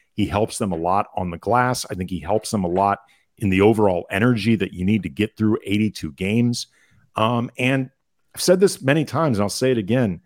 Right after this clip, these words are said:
It, when it came to the playoffs, I did not have a problem with Darvin Ham reducing his minutes as certain series went along, be-, particularly against Denver, because I think he was the guy that would need to come off the floor given the issues that they were having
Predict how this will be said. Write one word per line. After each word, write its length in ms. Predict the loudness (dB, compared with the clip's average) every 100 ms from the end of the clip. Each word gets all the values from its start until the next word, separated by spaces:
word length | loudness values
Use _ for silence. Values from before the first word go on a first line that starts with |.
| _ _ _ _ _ _ _
It, 120 | -14 -2
when 160 | 0
it 80 | 0
came 280 | 0 0 2
to 100 | 2
the 80 | 0
playoffs, 540 | 2 2 4 2 -4 -6
I 80 | -4
did 180 | -2 0
not 200 | 0 0
have 100 | -2
a 60 | -4
problem 640 | -6 -2 2 2 0 -4
with 140 | -2 2
Darvin 320 | 2 2 -2
Ham 400 | 0 0 0 -4 _ _ _ -2
reducing 440 | 4 4 4 2
his 140 | 0
minutes 320 | 2 2 2 -2
as 100 | -2
certain 300 | -4 -2 -4
series 360 | 0 2 2
went 160 | 0 0
along, 400 | 2 2 2 0
be-, 280 | -2 -4 -8
particularly 500 | -6 -4 -2 0 -2
against 300 | -4 -8 -4
Denver, 400 | -2 0 0 -2 _ _ _
because 480 | 0 2 2 0 -6 -6
I 140 | -6
think 360 | -4 0 0 0 _ _ _ _ _
he 220 | 2 4
was 220 | 4 2
the 80 | 0
guy 320 | 0 0 0
that 200 | -2 -6 _
would 220 | -6 -4
need 300 | -2 0 0
to 100 | -2
come 240 | -4 0 2
off 220 | 2 0
the 60 | -10
floor 360 | -2 2 2
given 260 | 2 -2 -2
the 140 | 0
issues 280 | -2 -2 -2
that 120 | -2
they 80 | -2
were 140 | -2 -2
having 440 | -4 -2 -4 -4